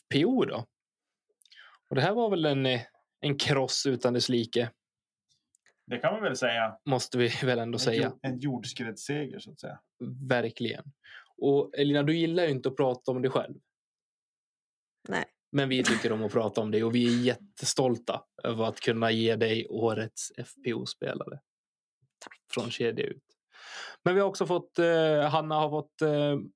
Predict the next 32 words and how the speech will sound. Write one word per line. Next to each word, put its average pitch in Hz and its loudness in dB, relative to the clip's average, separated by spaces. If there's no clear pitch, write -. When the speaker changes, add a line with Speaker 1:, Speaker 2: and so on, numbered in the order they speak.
Speaker 1:
några 147 4
röster. 147 2
Vi 139 0
har 123 2
Kimberly. 127 0
Dyker 147 -2
upp 156 2
på 190 2
Speaker 3:
Mm. 185 -4
Speaker 1:
den 156 2
här 156 2
listan. 160 -2
Jätteintressant. 120 -2
Eh, 131 0
jättekul. 127 0
Och 147 2
även, 131 0
eh, 120 2
Sofie 120 0
som 117 -2
faktiskt, - -2
eh, 117 2
i 117 -4
princip 113 -4
vann 107 -2
det 107 -4
hon 107 -8
ställde 113 -6
upp - -10
i, - -6
eh, - -14
i - -16